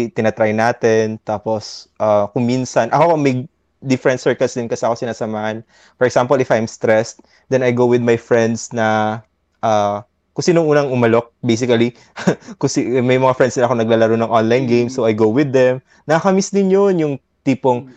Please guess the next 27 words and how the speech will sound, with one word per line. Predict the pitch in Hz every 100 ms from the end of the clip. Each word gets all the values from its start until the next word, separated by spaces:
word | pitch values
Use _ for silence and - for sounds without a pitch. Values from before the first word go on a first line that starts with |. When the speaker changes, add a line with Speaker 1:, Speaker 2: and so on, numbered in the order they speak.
| _
Speaker 1:
tabi-tabi | - 123 123 123
kayo. | 127 165 156 -
Ah, | - 170 -
eh, | 170
at, | - 143 -
ito, | - -
ito, | 127 - 170
it, | 139 127
this | 139 -
might | 139 143 - -
sound | - - 123 127
weird, | 117 117 127 147
pero | - 127 117 117 - _ _ _ _
s-, | - _ - - -
sa | - 147
totoo | 147 143 131
lang, | 135 135 123
nangyayari | 120 120 113
talaga. | 131 120
Minsan, | 110 151 175 208 180
namimiss | 156 160 185 202 -
mo | 190
yung | 196
amoy | 147 151 156
ng | 156
computer | - 147 - 135 143
shop. | 120 - 120 -